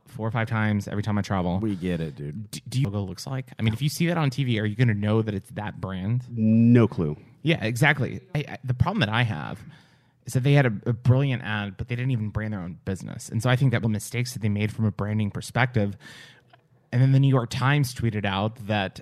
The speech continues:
Speaker 1: they only spent three days creating that ad, and that was the last three days. So it clearly gets your brand out there.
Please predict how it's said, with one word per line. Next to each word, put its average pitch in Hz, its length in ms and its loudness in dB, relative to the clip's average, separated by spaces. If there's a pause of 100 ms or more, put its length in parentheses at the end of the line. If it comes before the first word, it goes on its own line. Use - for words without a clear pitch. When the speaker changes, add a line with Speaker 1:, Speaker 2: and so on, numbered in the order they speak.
Speaker 1:
they 107 240 -4
only 117 220 0
spent 120 320 -4
three 110 320 -4
days 101 260 -2
creating 95 320 -6
that 95 180 -6
ad, 82 260 -6
and 101 80 -6
that - 80 -6
was 113 100 -6
the 107 60 -6
last 101 400 -8
three 98 200 -8
days. 92 300 -6
So 107 100 -4
it 92 140 -8
clearly 147 220 0 (440)
gets - 200 -6
your 170 60 -4
brand 107 240 -4
out 113 200 -6
there. 98 240 -14